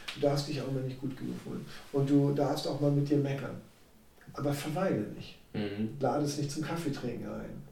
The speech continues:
Speaker 1: Ja? Aber ich glaub, die Teile, die in einem sind, die man sagt, „Ich fühl mich grad nicht, ich bin grad nicht“, die sollte man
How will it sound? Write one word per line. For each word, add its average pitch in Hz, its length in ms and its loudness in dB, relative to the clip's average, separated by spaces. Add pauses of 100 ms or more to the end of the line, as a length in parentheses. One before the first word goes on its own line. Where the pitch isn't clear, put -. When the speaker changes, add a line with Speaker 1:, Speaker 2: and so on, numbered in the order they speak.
Speaker 1:
Ja? - 280 -8 (240)
Aber 143 120 0
ich 143 100 2
glaub, 151 180 0
die 143 200 0
Teile, 185 560 4
die 147 200 -2
in 139 240 -2
einem 127 340 -4
sind, 110 340 -8 (140)
die - 60 -6
man 123 100 -2
sagt, 117 240 -8
„Ich - 180 -10
fühl 190 160 -4
mich 143 240 -2
grad 127 240 -4
nicht, 117 180 -8
ich - 120 -10
bin 175 180 2
grad 127 320 0
nicht“, 143 220 -2 (540)
die 127 60 -4
sollte 160 380 6
man 147 360 6